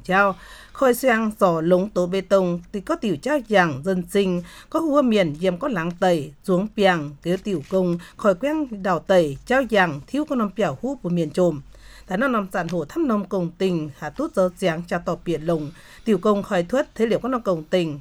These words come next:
cắp buồn dấu bùn, diêm hít bé bầu cử, dấu thuất quyền hơi, diều bìa, có tiểu sĩ tạo xuống miền màn hò nò, xiến bìa, đảng, bèo cua, dốn có tiểu công, miền màn, thế liệp tẩy pung lục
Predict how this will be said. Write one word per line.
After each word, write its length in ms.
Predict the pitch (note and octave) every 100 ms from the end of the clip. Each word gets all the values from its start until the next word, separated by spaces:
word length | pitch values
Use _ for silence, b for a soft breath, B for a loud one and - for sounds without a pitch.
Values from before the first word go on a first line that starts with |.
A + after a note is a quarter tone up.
| -
cắp 220 | - -
buồn 240 | F#3 D#3+ C#3+
dấu 200 | E3+ F3
bùn, 260 | G3+ F#3 F3+ B B -
diêm 200 | G3+ F#3
hít 220 | D#4 -
bé 120 | C#4+
bầu 220 | G#3+ F#3+
cử, 320 | E3 F#3 D#3 C#3+
dấu 140 | D#3+ E3+
thuất 180 | D4+ A3
quyền 220 | F3+ D3
hơi, 300 | F#3 G#3 A#3 A3 B -
diều 200 | A3+ G3+ -
bìa, 260 | G3 F3 E3 -
có 120 | E4+
tiểu 160 | D4 A3
sĩ 200 | F#3+ E3
tạo 280 | - F3+ -
xuống 160 | F3+ C#4+
miền 140 | F3+
màn 240 | E3+ D3+ C#3+
hò 220 | F3+ D#3+
nò, 420 | D#3+ F3+ E3 C#3+
xiến 300 | - G#3 B3+ E4
bìa, 240 | F#3 E3 D3+ - E3+
đảng, 360 | F#3 D#3 C#3 -
bèo 160 | F#3 C#3+
cua, 280 | - A#3+ C4 B B
dốn 220 | - F#3+ G#3+
có 100 | D#4+
tiểu 280 | A3 D#3 -
công, 360 | G3+ F#3+ F#3 F3
miền 220 | F#3 F3
màn, 260 | E3+ E3+ C#3
thế 120 | - A#3+
liệp 200 | G3 F3 -
tẩy 180 | D#3+ -
pung 180 | A#3 G#3
lục 140 | D#3